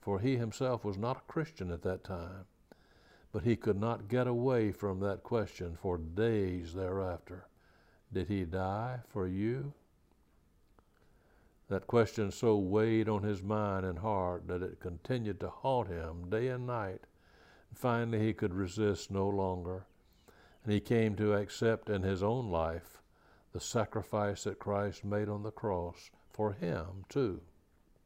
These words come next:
So let me leave you today with that same question. Did he die for you? Not only for your salvation,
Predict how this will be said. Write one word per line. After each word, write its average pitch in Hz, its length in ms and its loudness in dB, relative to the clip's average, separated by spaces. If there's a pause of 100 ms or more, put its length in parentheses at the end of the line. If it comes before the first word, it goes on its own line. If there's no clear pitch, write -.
(1600)
So 147 120 2
let 123 180 4
me 98 100 2
leave 92 300 2
you 87 100 2
today 98 540 0 (920)
with 90 200 -6
that 95 180 2
same 92 320 -2
question. 104 580 -4 (1300)
Did 101 160 2
he 120 160 4
die 101 580 0 (600)
for 87 260 0
you? 131 400 0 (2750)
Not 95 200 4
only 98 280 2
for 117 140 -4
your 117 200 0
salvation, 95 960 -4